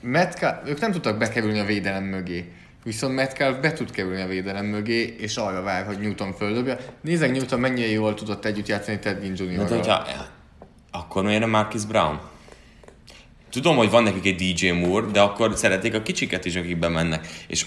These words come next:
Speaker 2: abból a szempontból meg akkor lehet, hogy Marquise Brown lett volna a legjobb. De én most egyébként azt hittem, hogy, hogy D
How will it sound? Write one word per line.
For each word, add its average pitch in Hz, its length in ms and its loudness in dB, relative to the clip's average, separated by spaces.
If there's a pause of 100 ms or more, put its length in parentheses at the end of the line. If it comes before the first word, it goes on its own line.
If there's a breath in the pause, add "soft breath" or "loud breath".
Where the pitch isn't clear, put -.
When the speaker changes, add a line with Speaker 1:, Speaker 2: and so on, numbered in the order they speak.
(300)
Speaker 2:
abból 113 440 0
a 147 60 4
szempontból 135 760 2
meg 135 160 4
akkor 135 360 4
lehet, 139 180 4
hogy 127 80 -2
Marquise 120 380 4
Brown 90 220 4
lett 92 140 0
volna 87 200 0
a 92 40 0
legjobb. 87 260 0
De 82 140 -2
én 120 140 0
most 127 160 -4
egyébként 131 220 0
azt 160 100 -2
hittem, - 180 -6
hogy, 196 180 -2 (480 loud breath)
hogy 82 280 -6
D 98 60 -8